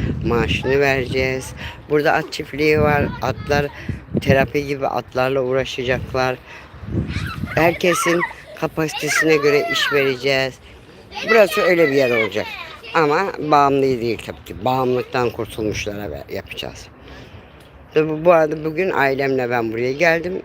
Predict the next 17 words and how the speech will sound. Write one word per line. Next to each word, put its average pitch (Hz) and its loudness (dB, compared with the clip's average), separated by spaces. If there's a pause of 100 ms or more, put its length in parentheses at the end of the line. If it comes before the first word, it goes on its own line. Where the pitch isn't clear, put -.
Akşama 127 -2
da 113 -2
yemeğimi 107 0
götüreceğim. 127 -2
Hazırlanıyor 110 -2
yemeğim. 156 4 (1120)
Burada 156 2
şu - -2
anda 139 2
oyun 147 2
parkını 131 0
yapıyorlar. 101 -2 (1300)
Oyun 117 2
çocuklara. 120 -2 (3250)
Asya'cığım 151 0
teşekkür 139 -2
ederim. 143 2